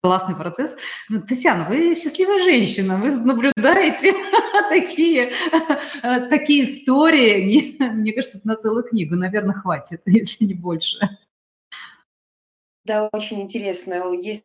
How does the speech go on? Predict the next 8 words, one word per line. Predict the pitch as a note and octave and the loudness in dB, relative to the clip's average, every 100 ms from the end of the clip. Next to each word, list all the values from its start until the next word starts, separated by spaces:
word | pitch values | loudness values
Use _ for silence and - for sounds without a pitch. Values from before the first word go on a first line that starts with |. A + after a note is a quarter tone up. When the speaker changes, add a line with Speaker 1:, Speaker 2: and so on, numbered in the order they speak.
| - | -10
Speaker 2:
знаете, | G#3 A#3 - | -8 -6 -8
такой | F#3 F#3+ | -6 -6
сериал, | F3 G#3+ G#3+ C4 C#4+ | -8 -6 -4 -2 -4
снимался | - G3+ F#3+ G#3 G#3+ G#3 - F#3 | -8 -10 -10 -8 -8 -10 -8 -8
он, | F#3 F#3 F3+ F3 - _ | -6 -6 -4 -6 -8 _
кино-, | G#3 G#3 G#3 | -8 -8 -6
эм, | G3 G3 F#3+ F#3 F3 E3+ _ | -6 -4 -6 -6 -6 -8 _
м, | C#3+ D#3+ D#3 | -14 -12 -4